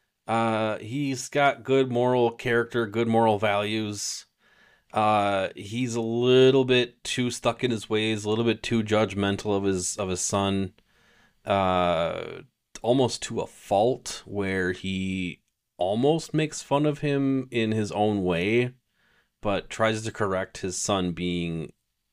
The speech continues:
who his son wants to be, which is not always the greatest. But he's on the list because he's got good moral values, he sticks to 'em, and he's, you know,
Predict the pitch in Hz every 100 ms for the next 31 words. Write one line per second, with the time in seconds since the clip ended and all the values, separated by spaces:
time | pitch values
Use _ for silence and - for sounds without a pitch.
0 | _ _ 95 90 87 - 82 - - 82
1 | 82 82 - - 160 - - - _ _
2 | _ _ _ _ - - 78 - - -
3 | - 85 76 - - - - - _ _
4 | - 92 80 73 73 - 71 69 - 110
5 | 117 131 165 147 120 - - - _ _
6 | _ _ - 131 123 120 113 - - 101
7 | 104 95 131 135 139 120 120 117 117 110
8 | 98 151 151 - 123 113 110 107 - -
9 | _ _ 104 101 101 98 92 - 107 104
10 | 101 95 95 - - - 107 101 92 90